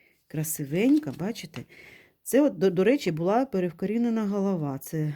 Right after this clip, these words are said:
Легалатея. Я її перекоріняла, не пам'ятаю коли, ну, може, місяця два-три назад тому. Ну, в тому році точно,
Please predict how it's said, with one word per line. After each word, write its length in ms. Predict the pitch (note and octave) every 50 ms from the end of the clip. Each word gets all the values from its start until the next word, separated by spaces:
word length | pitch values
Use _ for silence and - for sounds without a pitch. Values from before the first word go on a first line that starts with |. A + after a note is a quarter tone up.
| - -
Легалатея. 920 | E3+ E3+ F3+ F3+ E3 E3 E3 F3 F3+ F3+ - C4 D#4+ F#4+ D4+ E3+ D3 D3+ - _ _ _ _ _ _ - - - _ _ _ _ _ _ _ _ _ _ _ -
Я 260 | - D#3+ G3 G#3 G#3
її 200 | G3+ G3+ F#3+ F#3+
перекоріняла, 840 | F#3+ - F3+ F3+ F#3 E3+ - G3 G3 G3+ G3+ A#3+ C#4 D4+ D4 C#4+ C#4
не 140 | A#3+ A3+ G#3+
пам'ятаю 580 | - G3+ G3 G3 G3 G3 F#3+ F3+ F3+ F3 F3
коли, 420 | F3 - G3 G#3 A#3+ C#4 E4+ G#4 - - - _ _ _ _ _ _ _ _ _ _ _ _ _ _ _ _ _ _ _ _ _ _ _ _ _ _ _ -
ну, 140 | G#4 G#4 D4+
може, 220 | A3+ E3 E3 D#3+
місяця 480 | D#3 E3 D#3 D#3+ - D3+ - - - - - _ _ _
два-три 540 | - F3+ D#3 E3 E3+ D#3+ E3 - D#3 D#3+ E3+
назад 360 | D#3 D3 C#3+ - C3+ C3+ B2+ -
тому. 320 | - C#3+ C#3+ C#3 C3+ C#3 C3+ _ _ _ _ _ _ _ _ _ _ _ _ _ _ _ _ -
Ну, 80 | D#4
в 60 | D#4 D#4
тому 200 | A#3+ A#3 C4+ C4+
році 240 | E3 C#3 - -
точно, 400 | - - C#3 B2 - - - -